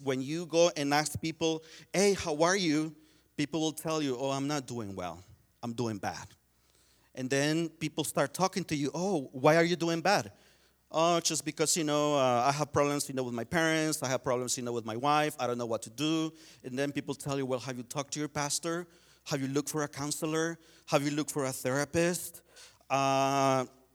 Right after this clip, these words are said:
why? We are all used to using the word fine all the time.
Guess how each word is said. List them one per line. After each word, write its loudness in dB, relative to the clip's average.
why? 4
We 6
are 10
all 8
used 2
to 2
using 2
the 4
word 4
fine -2
all 2
the -4
time. -10